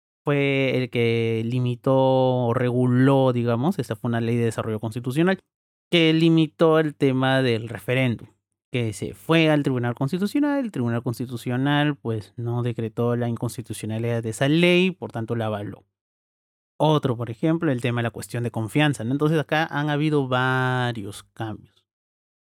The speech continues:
que ha estado, digamos, en opinión de muchísimos juristas, muchísimos constitucionalistas, pues ha estado destruyendo el sistema que ha estado imperando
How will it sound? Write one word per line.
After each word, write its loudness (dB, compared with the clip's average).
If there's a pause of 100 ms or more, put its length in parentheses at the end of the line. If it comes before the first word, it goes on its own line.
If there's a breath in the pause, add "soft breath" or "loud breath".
(160)
que -4
ha 0
estado, 0
digamos, -4
en -6
opinión -4
de -2
muchísimos -2
juristas, -8
muchísimos -8
constitucionalistas, -2
pues -8
ha -10
estado 0
destruyendo 2
el 2
sistema 0
que -4
ha 0
estado -2
imperando -4